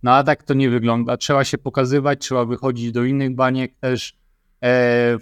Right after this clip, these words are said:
wchodzić w inne nisze, w inne branże, w jakiś lifestyle, chociażby w diety, no w różne branże, żeby pokazać, że jesteśmy, żeby pokazać tą swoją specjalizację, żeby dać okazję po prostu ludziom do poznania siebie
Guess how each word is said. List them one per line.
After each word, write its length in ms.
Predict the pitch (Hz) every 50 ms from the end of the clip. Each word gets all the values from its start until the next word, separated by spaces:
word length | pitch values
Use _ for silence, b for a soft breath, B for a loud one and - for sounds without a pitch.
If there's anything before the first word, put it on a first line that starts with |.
| _ _
wchodzić 500 | - - 135 131 123 123 123 120 117 117
w 140 | 113 110 123
inne 420 | 131 135 131 131 127 127 123 123
nisze, 420 | 123 135 139 - - - 135 127 113
w 60 | 123
inne 240 | 123 123 123 120 110
branże, 640 | 110 120 131 135 135 131 123 120 135 131 131 123 - _ _ _ _ _ _ _ _ 123
w 140 | 117 113
jakiś 360 | 127 127 120 - - 110 - 135
lifestyle, 600 | 131 135 135 139 135 131 - - 139 127 123 117
chociażby 600 | - 120 - - 135 127 113 117 117 123 120 110
w 60 | 113
diety, 760 | 110 120 127 131 131 - - 135 127 127 123 123 120 135 - _ _ _ _ _
no 120 | 151 147 139
w 40 |
różne 320 | 147 160 156 139 123 135 127
branże, 540 | 120 120 131 135 139 135 135 151 156 151 139
żeby 200 | 143 151 151 151
pokazać, 500 | - - - 156 151 139 151 147 131 123
że 440 | 120 127 139 135 135 135 135 139 - _ _ _ _ _ _ _ -
jesteśmy, 500 | 123 120 - - - 139 135 - - 127
żeby 400 | 113 117 110 113 113 120 117 113 - _ _ _ _ - _ _ _
pokazać 460 | - 123 - 147 143 131 131 127 -
tą 160 | - - 123
swoją 280 | 117 - - 135 123 120
specjalizację, 1000 | - - - 117 - - 123 120 120 120 135 147 147 - - - 139 131 127 123 - _ _ _ _ _ _ _ _ _ -
żeby 440 | 120 107 127 117 113 127 131 127 127
dać 280 | 120 135 147 147 - 175
okazję 460 | 151 - - 160 156 135 131 139 123
po 140 | 120 123 -
prostu 360 | - 123 123 - - - 123
ludziom 500 | 120 123 127 117 127 127 127 123 123 123
do 180 | 135 123 123 120
poznania 520 | - - 131 113 135 139 139 139 135 131
siebie 460 | - - - 131 120 123 123 123 120